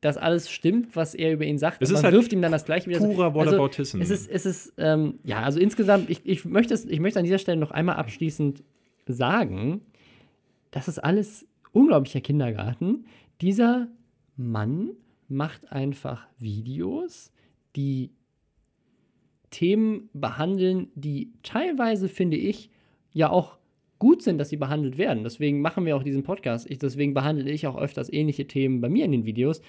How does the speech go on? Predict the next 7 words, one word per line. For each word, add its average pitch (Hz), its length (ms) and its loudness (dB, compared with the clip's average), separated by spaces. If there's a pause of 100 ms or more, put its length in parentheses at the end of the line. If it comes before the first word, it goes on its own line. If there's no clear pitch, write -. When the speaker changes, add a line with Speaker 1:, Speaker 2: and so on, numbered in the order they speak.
(220)
Speaker 1:
weil 139 120 0
ich's 147 160 -4
wichtig 269 340 2
finde, 143 360 2 (280)
dass 139 300 -2
an 131 420 -4 (340)
viele 175 640 4